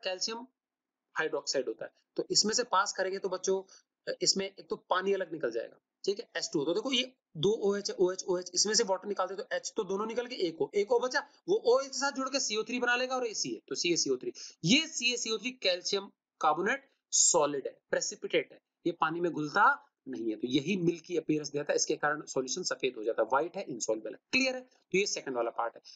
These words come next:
तो सेम हम जोड़ा इस कैल्शियम कार्बोनेट के साथ भी कर सकते हैं कि कैल्शियम कार्बोनेट को यदि हमने,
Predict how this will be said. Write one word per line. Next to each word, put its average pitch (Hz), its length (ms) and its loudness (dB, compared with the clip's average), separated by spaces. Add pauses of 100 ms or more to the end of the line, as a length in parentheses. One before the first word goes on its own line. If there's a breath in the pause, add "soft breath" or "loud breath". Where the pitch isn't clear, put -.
तो 160 60 -6
सेम 302 380 4
हम 220 120 -4
जोड़ा 208 220 2
इस 196 160 -8
कैल्शियम 165 320 0
कार्बोनेट 139 280 0
के - 60 -4
साथ 151 100 2
भी 151 100 -4
कर 151 100 -2
सकते - 240 -6
हैं 165 100 -2 (260 loud breath)
कि 156 80 -4
कैल्शियम 170 320 -2
कार्बोनेट 160 300 0
को 175 100 0
यदि 160 160 0
हमने, 160 260 0